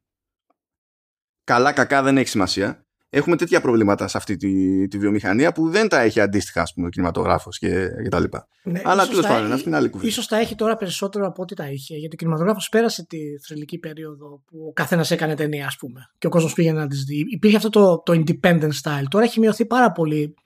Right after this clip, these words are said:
Speaker 2: και
Speaker 1: Ναι, απλά οι εβδομαδιαίες κυκλοφορίες, ξέρω εγώ, στο-, στις αίθουσες δεν ήταν, ε, είκοσι οκτώ. Δηλαδή, ενώ στα games το έχουμε αυτό το πράγμα και φανταζόμαστε ότι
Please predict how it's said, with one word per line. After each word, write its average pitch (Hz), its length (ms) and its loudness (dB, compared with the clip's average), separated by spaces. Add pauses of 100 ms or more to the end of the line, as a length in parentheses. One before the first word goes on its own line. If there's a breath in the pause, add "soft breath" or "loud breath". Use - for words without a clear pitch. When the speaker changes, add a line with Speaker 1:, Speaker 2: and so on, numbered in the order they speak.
(140)
Speaker 2:
και 185 320 -4
Speaker 1:
Ναι, 139 120 4
απλά 156 300 2
οι 175 60 4
εβδομαδιαίες 151 480 2
κυκλοφορίες, 135 580 2
ξέρω 113 200 2
εγώ, 120 260 2
στο-, 110 260 -4
στις - 200 -4
αίθουσες 120 460 2
δεν 139 160 2
ήταν, 131 260 2
ε, 104 240 4
είκοσι 101 260 0
οκτώ. 92 420 0 (2000)
Δηλαδή, 110 220 2
ενώ 131 160 4
στα 156 120 2
games 147 280 2
το 147 100 2
έχουμε 151 220 2
αυτό 110 140 0
το 101 80 -2
πράγμα 104 580 2
και 113 960 4
φανταζόμαστε 143 600 2
ότι 139 440 2